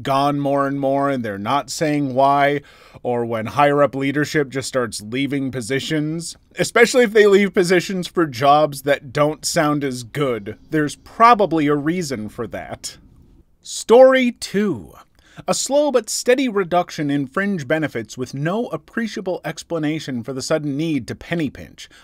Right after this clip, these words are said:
I used to work for work support for a local startup. When I got hired, they would cater lunch every Friday. There was always a load of fruit baskets in the break room and free sodas slash waters in the fridge. Over the course of eighteen months, it was reduced to one lunch a month, then none,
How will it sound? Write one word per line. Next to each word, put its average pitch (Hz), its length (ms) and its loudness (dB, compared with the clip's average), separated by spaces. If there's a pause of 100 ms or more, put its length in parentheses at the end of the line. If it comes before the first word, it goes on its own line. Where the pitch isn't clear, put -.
I 240 60 0
used 285 180 -2
to 180 60 0
work 180 200 0
for 147 480 -4 (100)
work 151 240 -2
support 147 380 -4
for 147 140 -6
a 120 100 -2
local 123 320 -4
startup. 143 480 2 (220)
When 180 140 0
I 285 80 0
got 202 180 -2
hired, 180 400 2
they 131 80 -2
would 127 160 -8
cater 202 280 -2
lunch 160 400 -4
every 190 380 -4
Friday. 120 540 -2
There 127 100 -8
was 151 140 -2
always 202 420 4
a 160 60 0
load 165 280 2
of 147 80 -6
fruit 185 300 0
baskets 160 480 -2
in 139 60 -4
the 120 80 -6
break 156 260 0
room 170 260 -2 (300)
and 131 160 -6
free 175 220 -2
sodas 170 560 0
slash 98 280 -6
waters 156 420 2
in 139 80 -4
the 120 60 -6
fridge. 165 460 -2 (320)
Over 262 140 2
the 233 80 -4
course 208 240 -2
of 160 160 -10
eighteen 190 440 -8
months, 190 320 0
it 160 120 -8
was 160 160 -8
reduced 156 400 -2
to 147 180 0
one 151 300 -2
lunch 135 320 -4
a 123 40 -4
month, 226 480 2
then 107 420 -8
none, 156 380 0